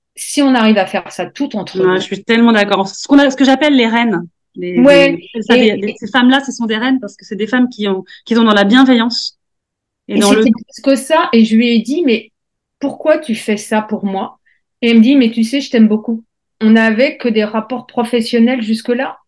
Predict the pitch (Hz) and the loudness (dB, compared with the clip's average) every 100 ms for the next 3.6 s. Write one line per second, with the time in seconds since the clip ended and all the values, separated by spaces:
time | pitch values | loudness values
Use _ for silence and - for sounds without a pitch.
0 | _ 220 220 214 - _ _ - 208 - | _ -6 -4 -6 -8 _ _ -4 -2 -2
1 | 214 214 294 302 226 - _ _ _ _ | -4 -2 -2 0 -2 -2 _ _ _ _
2 | _ - - 233 226 233 214 254 240 226 | _ -12 -2 0 0 0 0 0 0 -2
3 | - 214 214 214 - | -2 -2 -2 -4 -18